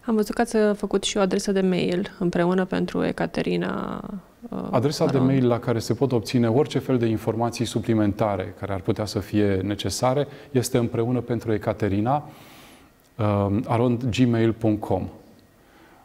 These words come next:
Speaker 2: Vom avea și o pagină de internet în foarte scurt timp, dacă nu cumva este deja activă, pentru că se, se ocupă niște prieteni de, de lucrurile astea, pentru ecaterina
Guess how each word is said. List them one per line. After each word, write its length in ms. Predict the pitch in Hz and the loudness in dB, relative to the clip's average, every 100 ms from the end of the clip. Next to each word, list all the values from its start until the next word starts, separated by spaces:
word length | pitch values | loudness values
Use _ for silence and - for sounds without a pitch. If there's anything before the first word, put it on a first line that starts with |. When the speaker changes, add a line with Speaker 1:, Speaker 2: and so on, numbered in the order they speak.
| _ _ _ _ _ | _ _ _ _ _
Speaker 2:
Vom 240 | - 123 135 | 0 2 2
avea 160 | 131 | 0
și 160 | 139 - | -2 2
o 60 | 131 | 2
pagină 440 | - 139 131 131 | 2 0 2 2
de 120 | 117 | 2
internet 540 | 110 107 117 107 120 120 | 0 0 0 0 0 -2
în 60 | |
foarte 320 | 98 127 123 | -2 -2 0
scurt 400 | 110 - 113 98 | -2 0 0 0
timp, 340 | - - 120 98 | -4 2 2 2
dacă 240 | 107 101 | 0 2
nu 80 | 107 | 0
cumva 280 | 101 107 107 | 2 2 2
este 180 | 104 113 | 0 0
deja 260 | 101 98 | 0 2
activă, 520 | 107 - 123 110 104 | 0 0 0 2 2
pentru 260 | 98 107 101 | 0 -2 0
că 140 | 98 107 135 | -2 -2 -4
se, 200 | - 117 117 | 0 0 0
se 120 | - | 0
ocupă 200 | 113 107 | 0 2
niște 200 | 113 101 | 0 0
prieteni 520 | 107 104 113 110 95 104 | -2 2 2 2 -2 -2
de, 260 | 98 110 110 | -2 -4 -4
de 180 | 98 101 | -4 -2
lucrurile 380 | 101 104 98 104 | -2 -2 0 0
astea, 320 | 107 131 127 - - - - _ | 0 -2 -2 -6 -18 -20 -20 _
pentru 280 | 143 131 135 | 0 2 2
ecaterina 720 | 120 120 120 107 104 107 147 | 2 0 0 2 2 2 -2